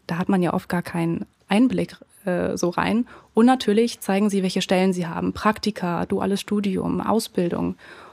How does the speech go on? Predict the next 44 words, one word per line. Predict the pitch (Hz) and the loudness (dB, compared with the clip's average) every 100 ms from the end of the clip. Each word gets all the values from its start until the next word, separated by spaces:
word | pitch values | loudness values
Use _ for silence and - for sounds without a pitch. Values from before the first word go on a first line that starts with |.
| - - | -8 -2
Und | 185 | 2
dann | 196 269 | 4 4
kann | 247 | 4
man | 233 | 4
sich | 214 208 | 2 0
auf | - | -2
der | 190 | -2
Karte | 190 202 240 | 0 0 2
eben | 214 190 190 - _ _ 202 | 0 0 -2 -4 _ _ -2
direkt | 202 220 - | 0 0 -2
bewerben | 180 170 180 220 311 - - - _ | 0 2 2 2 0 -2 -18 -20 _
oder | 214 262 233 | 4 4 4
auch | |
erstmal | 220 214 208 220 | 2 2 2 4
anonym | 226 214 208 | 4 4 4
eine | 208 | 2
Frage | - 196 196 | 2 2 0
stellen, | - 180 170 170 | -2 -2 0 2
weil | 190 | 2
wir | 196 | 4
haben | 226 240 | 6 4
gemerkt, | 190 190 233 - - | 4 4 2 -2 -2
dass | 202 - - | -2 -2 -4
viele | - 262 | 2 4
junge | 240 214 | 6 4
Menschen | 202 196 208 220 214 - - _ _ - | 4 2 2 2 2 -4 -20 _ _ 0
erstmal | 214 214 208 196 | 2 4 2 4
Angst | 226 233 - | 2 2 0
haben | 190 185 | 0 2
vor | 185 | 0
diesem | 185 185 | 0 0
ersten | 214 - 196 | 0 0 -2
Schritt, | - 185 - - _ | 0 -2 -4 -10 _
Fragen | - 208 220 220 | -2 2 4 2
zu | 202 | 0
stellen, | - 185 175 180 190 - | -2 0 0 0 -2 -2
eine | 202 | 0
E-Mail | 220 240 214 | 6 6 4
zu | 190 | 0
schreiben | - 175 180 | -2 0 2
oder | 180 | 2
mal | 180 - | 2 2
anzurufen. | 214 208 185 175 - - 180 - - - _ _ _ | 2 0 -2 -4 -4 -4 -6 -10 -20 -20 _ _ _
Und | 196 190 185 | 2 2 0